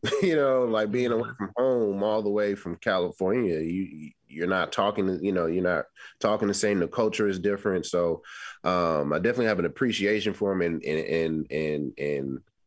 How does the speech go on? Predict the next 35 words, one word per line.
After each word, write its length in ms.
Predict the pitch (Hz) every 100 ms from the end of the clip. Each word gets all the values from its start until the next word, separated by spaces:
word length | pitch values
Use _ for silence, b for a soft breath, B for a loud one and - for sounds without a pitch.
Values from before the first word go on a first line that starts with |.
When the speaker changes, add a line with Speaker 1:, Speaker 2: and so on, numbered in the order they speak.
| -
Speaker 1:
uh, 160 | 82 69
love 680 | 71 98 139 104 87 87 _ B B _
for 420 | - 101 95 92
being 320 | 80 104 98
in 80 | 90
Kentucky 640 | - 85 117 92 85 80 - _ _ -
as 280 | 90 90 87
well 240 | 95 90
as 260 | 85 78 -
being 300 | 85 85 80
at 100 | 71
home. 260 | 62 50 - _ _ _ _ b b -
Speaker 2:
Now, 140 | 147
before 340 | 135 131 220 262
you 100 | 226
went 160 | 196
to 80 | 156
college, 640 | - 196 226 175 143 - -
you 220 | 143 226
were 180 | 254 180
a 60 |
ba-, 240 | 135 156 151
correct 260 | 170 196
me 80 | 170
if 140 | 156
I'm 160 | 151 143
wrong, 180 | 170 156
but 160 | 123
you 80 | 175
were 80 | 226
a 40 | 170
basketball 640 | 143 190 202 139 127 127
player 280 | - 139 127
also, 440 | 151 170 - 110
right? 320 | 113 127 147